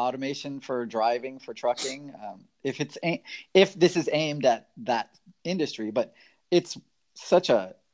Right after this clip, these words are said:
I mean, the unintended consequences. Uh, this is gonna be interesting 'cause it's what you said, I think, what, thirty percent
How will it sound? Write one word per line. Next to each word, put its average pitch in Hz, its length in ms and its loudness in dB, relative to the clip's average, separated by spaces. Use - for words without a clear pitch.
I 127 80 -2
mean, 120 180 -8
the 104 220 -6
unintended 143 500 0
consequences. 107 760 0
Uh, 107 140 -2
this 139 180 0
is 143 120 -4
gonna 170 160 2
be 170 140 8
interesting 117 440 -4
'cause 110 160 -4
it's - 220 -8
what 123 400 0
you 151 100 0
said, 127 200 4
I 104 60 -2
think, 113 200 -6
what, 113 260 0
thirty 135 240 2
percent 139 400 0